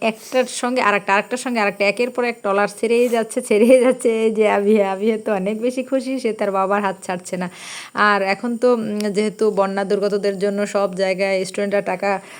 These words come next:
আহ, মানে, আহ, কালেকশন করছে, প্রত্যেকটা জায়গায় আমরা এটা দেখেছি, দেখে অনেক বেশি ভালো লাগছে। আর আমরাও তো,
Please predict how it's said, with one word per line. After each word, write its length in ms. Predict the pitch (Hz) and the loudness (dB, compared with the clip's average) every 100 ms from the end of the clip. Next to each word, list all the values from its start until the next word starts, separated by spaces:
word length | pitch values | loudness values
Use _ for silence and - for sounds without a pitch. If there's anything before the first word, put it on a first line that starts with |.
| - | -12
আহ, 260 | - 190 190 | -6 -2 -2
মানে, 140 | 190 | -2
আহ, 640 | 185 180 - - 180 - - | -4 -6 -10 -8 -10 -12 -4
কালেকশন 360 | 208 202 214 | -2 0 -2
করছে, 360 | 208 208 - 233 | -4 -4 -4 -6
প্রত্যেকটা 640 | - - 269 - 247 254 | -4 -2 -2 0 -2 0
জায়গায় 340 | 220 190 180 208 | 0 0 0 -2
আমরা 180 | 202 190 | -2 -2
এটা 160 | 185 | -2
দেখেছি, 300 | 185 185 - | -4 -6 -4
দেখে 220 | 214 180 | -4 -2
অনেক 240 | 190 196 208 | -2 -2 -4
বেশি 180 | 220 240 | -2 0
ভালো 220 | 220 208 | 2 0
লাগছে। 340 | 214 - 254 | -2 -4 -2
আর 100 | 214 | 0
আমরাও 280 | 190 180 196 | 0 -2 -2
তো, 200 | 196 233 | -2 -6